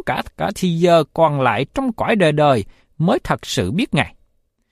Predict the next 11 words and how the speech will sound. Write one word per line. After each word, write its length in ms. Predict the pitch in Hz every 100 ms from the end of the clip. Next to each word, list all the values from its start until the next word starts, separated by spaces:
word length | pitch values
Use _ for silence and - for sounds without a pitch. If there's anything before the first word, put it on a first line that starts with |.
| _ _
Những 360 | 127 180 381 240
người 180 | 202 185
ở 140 | 139 -
thế 100 | 294
gian 220 | 330 277
hiện 280 | 139 120 196
nay 240 | 233 254 -
không 260 | - 269
có 140 | 349 339
hứng 220 | 349 403
khởi, 300 | - - 139